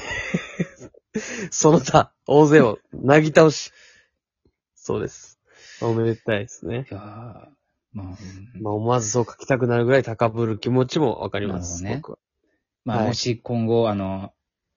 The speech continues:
Speaker 1: で
Speaker 2: 何かそういうので、圧倒的だったってか-、書いたら、ちょっと一旦立ち止まって、
Speaker 1: <laughs> いけ。
Speaker 2: 消し-
Speaker 1: ツイートしろ。
Speaker 2: 消してみたりとか。
Speaker 1: 消さなくてもいい。
Speaker 2: もっと違う。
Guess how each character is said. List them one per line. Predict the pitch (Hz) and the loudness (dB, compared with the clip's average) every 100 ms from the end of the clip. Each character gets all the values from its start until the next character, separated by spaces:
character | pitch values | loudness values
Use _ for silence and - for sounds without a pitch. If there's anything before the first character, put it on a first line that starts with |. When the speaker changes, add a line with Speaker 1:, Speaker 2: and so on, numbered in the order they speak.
| _ | _
Speaker 1:
で | - | -12
Speaker 2:
何 | 127 104 98 | -6 -4 -4
か | 95 | -6
そ | 92 95 | -6 -6
う | 95 | -2
い | 98 | -4
う | |
の | 95 92 | -4 -4
で、 | 110 123 123 _ _ _ _ _ | -2 -2 -4 _ _ _ _ _
圧 | - - | -18 -14
倒 | - 127 | -10 -6
的 | 123 | -2
だ | 135 | -2
っ | 120 | -2
た | 135 | -8
っ | |
て | - | -6
か-、 | - - _ - | -8 -10 _ -8
書 | 139 | -6
い | 123 | -4
た | 156 | -4
ら、 | 143 | -4
ち | 117 | -4
ょ | |
っ | |
と | 113 | -8
一 | 104 _ | -8 _
旦 | - 160 156 - _ _ _ _ _ | -8 -6 -6 -10 _ _ _ _ _
立 | 120 117 | -10 -4
ち | |
止 | 113 | -4
ま | 101 | -4
っ | - | -6
て、 | 98 95 _ _ _ _ | -10 -10 _ _ _ _
Speaker 1:
<laughs> | - - 214 - _ | -16 2 2 2 _
い | 170 | 4
け。 | 165 - _ _ - | 4 2 _ _ -10
Speaker 2:
消 | 104 | -2
し- | |
Speaker 1:
ツ | |
イ | 165 | 2
ー | |
ト | 170 | 2
し | - | 2
ろ。 | 196 | 0
Speaker 2:
消 | 139 | 0
し | - | -4
て | 104 | -6
み | 98 | -4
た | 98 | -6
り | 92 | -6
と | 98 | -12
か。 | - 98 - - _ - | -16 -18 -18 -20 _ -4
Speaker 1:
消 | 156 | -4
さ | - 160 | 2 2
な | 151 | 2
く | 151 | -2
て | 151 | 0
も | 135 | 0
い | 131 | 0
い。 | 123 | -2
Speaker 2:
も | 127 | -4
っ | |
と | - 113 | -2 -6
違 | - 120 120 | -2 4 4
う。 | 135 147 | 6 2